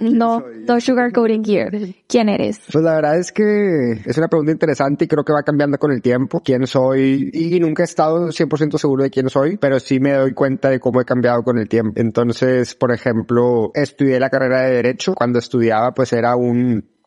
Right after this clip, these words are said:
Speaker 2: un joven que tenía varias opciones. Pude haber estudiado otras carreras. Por ejemplo, pude haber estudiado letras, pero un poco siempre, mm,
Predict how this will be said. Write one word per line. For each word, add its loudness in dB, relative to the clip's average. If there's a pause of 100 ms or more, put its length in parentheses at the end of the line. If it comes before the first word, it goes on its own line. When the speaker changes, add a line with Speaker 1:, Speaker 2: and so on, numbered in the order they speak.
(180)
Speaker 2:
un 0
joven 0
que 0 (220)
tenía 2
varias 0
opciones. -2
Pude 2
haber 2
estudiado 2
otras -2
carreras. -2 (200)
Por 2
ejemplo, -2
pude 2
haber 2
estudiado 0
letras, -2
pero 2
un -2
poco 0
siempre, 0
mm, 0